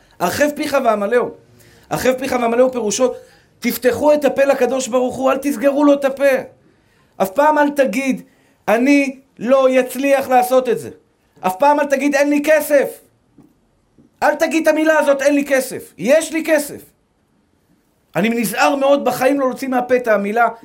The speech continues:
"אין לי כסף". אין לי, אין כזה דבר. יש לי כסף. אולי אין לי אותו בארנק? אתה יודע כמה בורא עולם שולח לי? אולי מחכה לי איזה חבילה עכשיו, השתבח שמו לעד. מה אתה אומר, "אין לי כסף"? למה אתה סוגר?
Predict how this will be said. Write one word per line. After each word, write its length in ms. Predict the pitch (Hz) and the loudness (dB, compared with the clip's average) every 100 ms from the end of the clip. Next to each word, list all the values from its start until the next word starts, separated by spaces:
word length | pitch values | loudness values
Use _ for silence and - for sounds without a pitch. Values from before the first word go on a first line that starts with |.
| - | -6
"אין 120 | 233 | -4
לי 100 | 233 | -4
כסף". 460 | 233 202 - 117 - _ _ _ _ _ _ _ _ _ _ _ _ - | -4 -6 -6 -14 -18 _ _ _ _ _ _ _ _ _ _ _ _ -2
אין 160 | 285 | 0
לי, 80 | 320 | 2
אין 140 | 320 311 | 0 2
כזה 180 | 302 311 | 0 2
דבר. 380 | 294 294 208 - | 2 4 2 0
יש 300 | 254 330 349 | 0 2 0
לי 100 | 349 | 0
כסף. 360 | 349 339 202 - - _ _ _ _ _ _ | 0 0 -4 -12 -18 _ _ _ _ _ _
אולי 160 | 196 277 | 2 4
אין 120 | 285 | 2
לי 60 | 277 | 0
אותו 180 | 262 | 0
בארנק? 480 | 226 214 262 330 - - _ _ _ _ _ _ _ _ _ _ _ _ | 0 0 -2 -4 -8 -20 _ _ _ _ _ _ _ _ _ _ _ _
אתה 120 | 131 190 | -6 0
יודע 180 | 214 | 0
כמה 220 | 233 240 220 | 0 -2 0
בורא 140 | 220 | 2
עולם 220 | 233 226 | 2 2
שולח 340 | - 208 254 254 | -2 -2 -2 -4
לי? 160 | 247 - _ _ | -8 -10 _ _
אולי 220 | 240 302 | 0 0
מחכה 260 | 294 254 269 | 0 -4 -4
לי 80 | 262 | -4
איזה 140 | 226 | -4
חבילה 340 | 220 220 233 233 | -6 -4 -2 -2
עכשיו, 240 | 240 233 | -2 -6
השתבח 340 | 202 220 226 | -6 -4 -2
שמו 240 | 226 214 214 | -4 -6 -2
לעד. 160 | 208 - _ _ _ | -2 -4 _ _ _
מה 120 | 262 | -2
אתה 140 | 370 427 | 0 0
אומר, 180 | 392 392 | 0 -2
"אין 100 | 392 | -2
לי 80 | 381 | 0
כסף"? 460 | 392 302 247 - _ _ _ _ _ _ _ _ | -2 0 -6 -6 _ _ _ _ _ _ _ _
למה 360 | 170 269 311 294 | 2 2 2 2
אתה 180 | 285 277 | 2 2
סוגר? 640 | 262 208 277 277 269 | 0 4 4 4 2